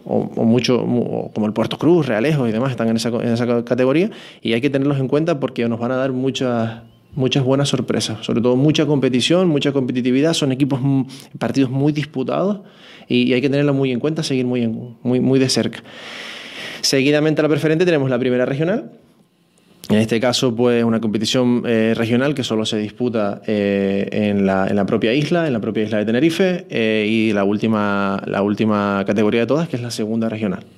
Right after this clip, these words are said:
¿vale? Una competición mucho más local, en la que sobre todo equipos que salen a competir, salen a competir en la segunda regional, hay mucho filial, mucho filial de los, de los equipos que están en co-, en categorías superiores, y es una competición, la segunda, que ya abordaremos este año. ¿Por qué? Porque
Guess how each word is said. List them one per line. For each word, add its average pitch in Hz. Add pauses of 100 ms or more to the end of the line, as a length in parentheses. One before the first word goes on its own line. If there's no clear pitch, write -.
¿vale? 120
Una 113
competición 107 (480)
mucho 113
más 110
local, 175 (220)
en 113
la 113
que 110
sobre 110
todo 117 (260)
equipos 117
que 120
salen 117
a 110
competir, 117
salen 113
a 107
competir 110
en 110
la 113
segunda 117
regional, 147
hay 127
mucho 120
filial, 139
mucho 120
filial 113
de 110
los, 110
de 120
los 113
equipos 113
que 123
están 113
en 113
co-, 113
en 110
categorías 110
superiores, 160 (480)
y 110
es 101
una 117
competición, 123
la 120
segunda, 143
que 127
ya 113
abordaremos 117
este 127
año. 143
¿Por 127
qué? 170
Porque 120